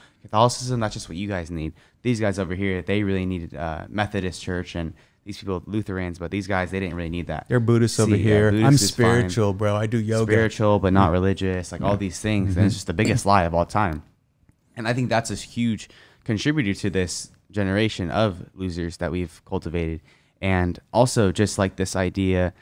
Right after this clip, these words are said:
Speaker 1: you know, I was just thinking about, like, you know, we're in twenty twenty, and the amount of fast, truly fascinating technology that we have and what Elon Musk does and stuff. So half of it's like, "Oh, we are doing what we're supposed to do."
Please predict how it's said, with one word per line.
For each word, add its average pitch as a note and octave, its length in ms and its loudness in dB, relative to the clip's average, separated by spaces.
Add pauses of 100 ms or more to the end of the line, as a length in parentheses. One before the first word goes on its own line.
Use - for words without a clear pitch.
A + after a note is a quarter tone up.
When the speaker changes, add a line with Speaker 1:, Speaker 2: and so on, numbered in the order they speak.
(240)
Speaker 1:
you B2 80 -2
know, C3 100 8
I B2 80 10
was C3+ 80 4
just C3+ 120 -6
thinking C3 180 0
about, G#2 240 0
like, E2+ 380 -2
you G#2 120 -2
know, G2 80 2
we're C3 160 2
in A2+ 80 2
twenty A2 400 2
twenty, E2+ 420 -2
and D#2+ 320 -4
the F2 360 0 (260)
amount G#2+ 300 2
of F2 100 0
fast, - 640 0
truly C#3 220 2
fascinating F#2+ 580 0
technology E2+ 420 -2
that D#2 100 -4
we D#2+ 100 -2
have D#2 360 -4
and D#2 120 -4 (300)
what F2 140 -6
Elon F#2 280 0
Musk E2+ 280 0
does E2 240 2
and D2+ 60 -10
stuff. E2+ 180 -2
So F2+ 100 -2
half B2 280 4
of A#2+ 40 -4
it's G#2+ 160 0
like, F#2 140 0
"Oh, F2+ 160 0
we F2+ 120 0
are G#2+ 120 4
doing B2+ 220 4
what B2+ 80 2
we're B2 80 0
supposed C3+ 200 -4
to D3 180 -2
do." - 20 -8